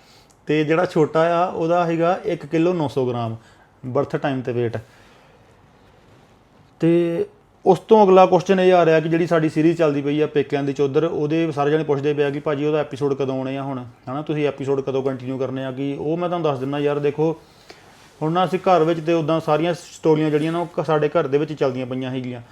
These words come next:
ਤੇ ਪਰ ਹੁਣ, ਪਰ ਹੁਣ ਆਪਾਂ ਘਰ ਦੇ ਵਿੱਚ ਸ਼ੂਟ ਨਹੀਂ ਕਰਦੇ ਪਏ ਤੇ ਬਾਹਰ ਲੋਕੇਸ਼ਨ ਲੱਭਦੇ ਪਏ ਆ।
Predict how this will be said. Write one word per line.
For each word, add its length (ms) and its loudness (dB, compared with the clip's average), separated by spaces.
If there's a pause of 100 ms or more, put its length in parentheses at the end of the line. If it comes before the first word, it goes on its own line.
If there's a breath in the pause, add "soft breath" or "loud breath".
(320 soft breath)
ਤੇ 100 -2
ਪਰ 180 0
ਹੁਣ, 200 -2 (1800)
ਪਰ 140 2
ਹੁਣ 160 0
ਆਪਾਂ 200 -2
ਘਰ 200 2
ਦੇ 100 4
ਵਿੱਚ 140 -2
ਸ਼ੂਟ 280 -4
ਨਹੀਂ 140 0
ਕਰਦੇ 260 0
ਪਏ 180 -2 (640)
ਤੇ 460 0 (140)
ਬਾਹਰ 320 -2
ਲੋਕੇਸ਼ਨ 440 -2
ਲੱਭਦੇ 320 0
ਪਏ 240 -6
ਆ। 120 -6